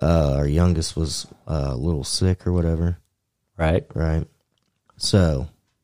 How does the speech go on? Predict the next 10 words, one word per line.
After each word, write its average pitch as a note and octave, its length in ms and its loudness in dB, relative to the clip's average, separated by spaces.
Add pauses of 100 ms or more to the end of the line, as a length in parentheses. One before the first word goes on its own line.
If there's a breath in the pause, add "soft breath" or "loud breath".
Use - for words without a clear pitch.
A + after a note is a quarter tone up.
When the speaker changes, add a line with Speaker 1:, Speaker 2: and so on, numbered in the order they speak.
(1200)
Speaker 1:
our, C#2 260 -4
um, D2 220 -4 (160)
our F#2 200 0
other C3 220 6
daughter E2+ 340 2
had F2 120 0
a E2+ 60 -4
field D3 320 2
trip - 240 -8
today, D2+ 400 -6